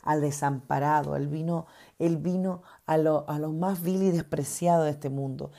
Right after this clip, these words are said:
Él vino a aquel que necesita saber que es el único que nos puede ayudar, es el único que nos puede, ¿cierto?, transformar.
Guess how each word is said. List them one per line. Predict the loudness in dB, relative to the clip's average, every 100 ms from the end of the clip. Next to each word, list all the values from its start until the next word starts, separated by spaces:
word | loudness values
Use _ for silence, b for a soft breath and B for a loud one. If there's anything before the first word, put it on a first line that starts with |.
| B B
Él | -2 0
vino | 0 0
a |
aquel | -2 -4 -8 -6
que | -6
necesita | -6 -6 -6 -8 -8 -10 -6 -6
saber | -4 -4 -2 -2 -4 B B B
que | -2 0
es | 0 0
el | -2 -2
único | -2 0 -2 -4
que | -4
nos | -6
puede | -6 -4 -2
ayudar, | -2 -2 -4 -6 -10 B B
es | -2 0
el | 0 0
único | 0 -2 -2 -6 -6 B B B
que | -2
nos | -2 -6
puede, | -2 0 2 -2 -6 B
¿cierto?, | B -2 0 -2 -4 -4 -4 -12 _ _ _ _ _ _ -8
transformar. | 2 2 2 -2 -4 -2 0 -2 -2 -6